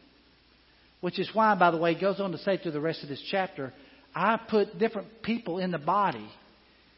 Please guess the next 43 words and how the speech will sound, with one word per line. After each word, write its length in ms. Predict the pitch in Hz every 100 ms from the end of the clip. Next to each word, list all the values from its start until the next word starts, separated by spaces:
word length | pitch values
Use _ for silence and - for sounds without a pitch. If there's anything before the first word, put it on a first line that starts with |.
| _
apostles, 520 | - - 196 196 202
uh, 240 | 165 165 147
prophets, 440 | - 190 190 180
evangelists, 500 | 165 170 190 185 170 -
pastor, 340 | 190 185 170 -
teachers, 380 | 214 196 160 - - -
for 80 | 190
the, 180 | 175 - -
for 80 | 190
the 120 | 170
growing 440 | 143 196 226 220 208
up 160 | 220
of 120 | 180
the 60 | 147
saints, 580 | - 208 196 123 120 - - - _
for 120 | 190
the 80 | 180
maturity 600 | 185 185 - 254 233 214
of 100 | 185
that 180 | 190 170
body 280 | 196 208 196
of 80 | -
Christ." 280 | 220 214
So 100 | - 214
each 280 | 285 302
can 180 | 240 220
work 280 | 208 294 285
in 100 | 240
its 160 | 214 247
own 160 | 262
talent 400 | 254 226 262 277
and 80 | 202
own 160 | 233 262
ability 600 | 170 277 277 - 196 - - -
and 200 | 208 208
grow 240 | 175 285 294
themselves 600 | 262 214 - 311 339 -
up 240 | 208 214
in 60 | 220
the 100 | 220
love 380 | 269 320 254 226
of 140 | 214
God. 420 | 196 190 262 -